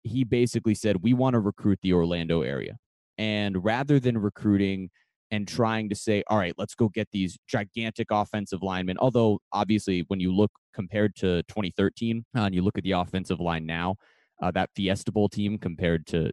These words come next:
to this group, you know, there's some big boys on the offensive and defensive line, but it was all about speed. That's all that U C F has recruited. They've said, "Okay, Adrian Killins, you're winning state championships in track.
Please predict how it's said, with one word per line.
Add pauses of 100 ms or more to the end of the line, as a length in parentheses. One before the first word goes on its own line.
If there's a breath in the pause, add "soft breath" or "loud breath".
to
this
group, (380 soft breath)
you
know,
there's
some
big
boys
on
the
offensive
and
defensive
line, (460)
but
it
was (120)
all
about
speed. (100)
That's (120)
all
that
U
C
F
has
recruited.
They've
said,
"Okay, (440)
Adrian
Killins, (220)
you're
winning
state
championships
in
track.